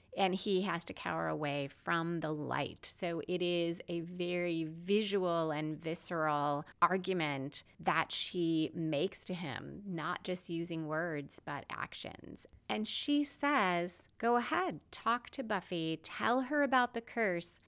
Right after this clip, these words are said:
Maybe she'll come around, and if she doesn't, you know where I'll be." So this is the Master through Darla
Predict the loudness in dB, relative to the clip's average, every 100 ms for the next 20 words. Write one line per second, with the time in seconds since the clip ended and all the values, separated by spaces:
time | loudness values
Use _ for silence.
0 | -4 2 4 4 2 2 0 0 0 -2
1 | 0 0 0 0 0 -2 -2 -2 -2 -2
2 | -4 -4 -2 0 2 2 -2 -2 -4 -4
3 | -2 -2 -2 -2 -4 -4 -4 -4 -4 -4
4 | -4 -6 -4 -4 -4 -10 -12 -16 4 8
5 | 12 12 12 10 6 2 4 4 2 -4
6 | 2 4 6 4 0 -2 2 2 0 -4
7 | -4 -2 -2 -6 -16 -8 -2 2 2 0
8 | 0 0 2 2 0 0 0 0 -2